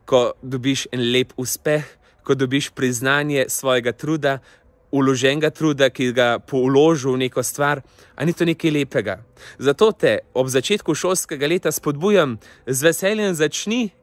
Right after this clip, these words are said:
vztrajaj, zalivaj svoje znanje z učenjem,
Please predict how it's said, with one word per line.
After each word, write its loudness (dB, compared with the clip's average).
vztrajaj, 0
zalivaj 0
svoje 0
znanje -2
z -8
učenjem, 0